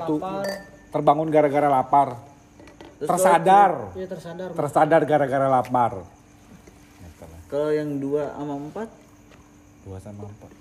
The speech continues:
Speaker 1: Oh, dua
Speaker 3: Kebon
Speaker 1: sama
Speaker 3: sama apa?
Speaker 1: Dua sama empat tuh
Speaker 3: Apa?
Speaker 1: kebalik, Cil.
Speaker 3: Kebalik.
Speaker 1: Yang sama-sama dikasih kekayaan, sama-sama dikasih resources,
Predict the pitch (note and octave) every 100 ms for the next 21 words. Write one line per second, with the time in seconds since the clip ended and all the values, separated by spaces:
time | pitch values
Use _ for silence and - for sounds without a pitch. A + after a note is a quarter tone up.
0 | - G#2+ C#3+ D3+ G#2 B2 A#2+ C#3+ F#3+ F3
1 | D3 B2+ A2 G2+ - _ _ - - -
2 | - - C3 D3 E3 D#3+ E3+ G3+ A3+ -
3 | - - - C#3 C#3 F3 F3+ - G2 -
4 | - - - - A#2 A#2+ A#2+ B2 - -
5 | - A2+ B2 - - F3+ G3 G#3+ A3+ A3
6 | G3 G3+ G#3+ - F3 C#3 C#3 G#3+ - -
7 | - - _ - - _ - - F3+ F3+
8 | F3+ F3 E3 D#3+ D#3 D#3+ D#3 C#3 A#2+ F3
9 | G3 -